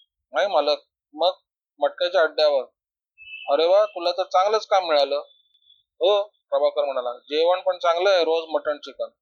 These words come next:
पोलीस पकडतील तेव्हा समजेल. पोलीस कशाला पकडतील? अरे प्रभ्या,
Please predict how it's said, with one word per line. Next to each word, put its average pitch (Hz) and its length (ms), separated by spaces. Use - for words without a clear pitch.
पोलीस 180 260
पकडतील 190 460
तेव्हा 185 140
समजेल. 185 500
पोलीस 175 280
कशाला 196 200
पकडतील? 180 640
अरे 226 100
प्रभ्या, 160 800